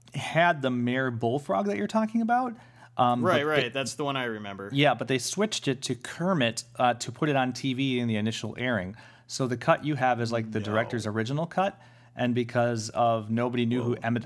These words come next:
Speaker 1: Otter was, uh, for a T V, they put Kermit in to make it a more, uh, marketable thing back when it first came on as a Christmas special.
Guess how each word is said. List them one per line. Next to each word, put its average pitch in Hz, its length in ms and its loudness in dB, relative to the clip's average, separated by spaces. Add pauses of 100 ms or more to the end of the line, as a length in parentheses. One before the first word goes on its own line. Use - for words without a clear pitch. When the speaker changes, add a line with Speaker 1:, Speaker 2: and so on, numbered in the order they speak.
Speaker 1:
Otter 117 340 2
was, 147 460 0 (400)
uh, 113 340 2
for 123 200 -2
a 117 60 0
T 156 280 -2
V, 139 440 0 (640)
they 117 420 -2 (300)
put 127 240 -6
Kermit 147 320 0
in 117 200 0
to 117 100 -8
make 120 200 -2
it 117 100 -2
a 117 60 0
more, 120 340 0
uh, 104 180 0
marketable 117 580 0
thing 107 420 -2
back 107 260 2
when 110 100 -2
it - 100 -8
first 107 380 -4
came 117 200 -4
on 110 180 0
as 98 100 -4
a 104 60 -10
Christmas 139 320 -6
special. 95 400 -8